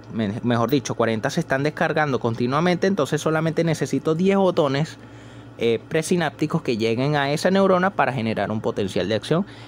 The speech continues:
en lugar de estas cincuenta que necesitaba antes, pues. Y fatiga sinápti-, eh, fa-, eh, fatiga sináptica es simplemente cuando se habla de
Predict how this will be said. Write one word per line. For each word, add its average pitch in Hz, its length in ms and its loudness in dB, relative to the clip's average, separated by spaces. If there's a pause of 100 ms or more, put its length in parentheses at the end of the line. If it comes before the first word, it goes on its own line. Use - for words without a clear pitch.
(140)
en 175 120 6
lugar 165 380 4
de 143 120 2
estas - 260 -2
cincuenta 104 580 0
que 123 100 -2
necesitaba 90 760 0
antes, - 280 -8
pues. - 140 -18 (1000)
Y 185 100 6
fatiga 175 400 2
sinápti-, 185 520 0 (160)
eh, 151 220 4
fa-, 139 360 0
eh, 117 180 4
fatiga 131 340 0
sináptica 156 640 -2
es 120 140 -4
simplemente 156 760 0
cuando 131 540 0
se 147 240 2
habla 123 400 2 (580)
de 160 280 4